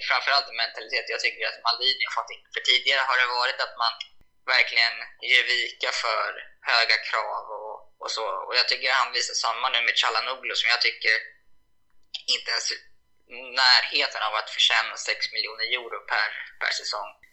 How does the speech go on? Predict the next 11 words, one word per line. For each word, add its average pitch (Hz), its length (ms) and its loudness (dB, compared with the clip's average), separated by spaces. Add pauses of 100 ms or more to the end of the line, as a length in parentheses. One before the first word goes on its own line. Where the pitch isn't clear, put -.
Eh, 104 160 2
jag 113 80 0
tycker 117 280 4 (200)
fyra 120 260 6 (120)
miljoner 117 480 2
som 110 160 -8
vi, 110 80 2 (400)
som 113 160 0
vi 113 60 8 (200)
erbjudit 120 600 0 (920)
är 110 100 2